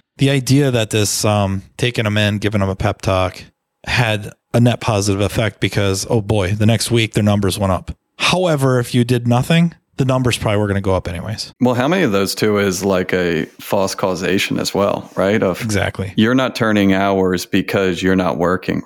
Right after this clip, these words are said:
Speaker 2: And the differentiation between efficiency of productivity are often looked as a combined unit when it's really not. You know, and so many of these, and it was pretty cool. I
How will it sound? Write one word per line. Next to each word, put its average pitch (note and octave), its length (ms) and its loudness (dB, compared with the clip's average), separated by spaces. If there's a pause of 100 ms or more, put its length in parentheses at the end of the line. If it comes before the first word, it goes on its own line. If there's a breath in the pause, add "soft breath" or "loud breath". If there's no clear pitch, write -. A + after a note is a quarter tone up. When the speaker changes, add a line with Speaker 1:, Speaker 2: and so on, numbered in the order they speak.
Speaker 2:
And F#2 200 2
the F#2+ 180 2
differentiation G2 960 0
between F#2 480 2 (160)
efficiency G2 720 0
of - 100 -2
productivity A2+ 880 0 (160)
are F2+ 220 0
often F#2 560 0 (180)
looked F#2+ 360 -2 (120)
as G2+ 120 0
a G#2 60 2
combined F#2 460 0
unit F#2+ 260 2
when F#2+ 120 0
it's - 320 -4
really F#2 200 2
not. F2+ 360 0 (220)
You G#2 100 0
know, F#2+ 140 2
and G2 100 0
so B2 180 0
many A2+ 280 2
of G2 140 -2
these, G2 260 0
and F#2+ 160 0
it - 220 -8
was A2 100 -2
pretty C#3+ 200 0
cool. G#2 440 0
I G2 380 0